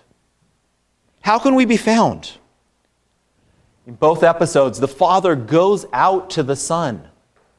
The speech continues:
He doesn't wait for the Son to come to him. The Father, full of compassion, runs to the younger son, grabs him around the neck, kisses him. Before the younger son can even propose his plan to work off his debt,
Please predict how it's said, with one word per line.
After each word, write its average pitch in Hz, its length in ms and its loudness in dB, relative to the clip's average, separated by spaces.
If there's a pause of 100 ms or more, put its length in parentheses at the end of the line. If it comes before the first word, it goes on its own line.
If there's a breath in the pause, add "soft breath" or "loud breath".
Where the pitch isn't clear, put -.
(240)
He 113 100 -20
doesn't 131 320 0
wait 143 180 2
for 139 100 -6
the 120 120 -2
Son 139 240 0
to 127 60 0
come 131 180 0
to 117 80 2
him. 131 300 0
The 127 100 0
Father, 190 360 2
full 202 280 0
of 202 80 -6
compassion, 170 580 -6
runs 202 360 2
to 196 100 -2
the 170 80 0
younger 151 260 2
son, 127 320 -2 (340 loud breath)
grabs 190 440 0
him 202 100 0
around 180 240 2
the 160 60 -4
neck, 143 380 -4
kisses 220 440 0
him. 98 300 -6 (1080)
Before 214 300 2
the 214 80 2
younger 190 240 2
son 185 200 0
can 175 120 -6
even 190 180 0
propose 196 520 0
his 185 140 -2
plan 180 360 -4
to 156 80 0
work 151 260 0
off 156 160 2
his 127 160 -8
debt, 143 400 -2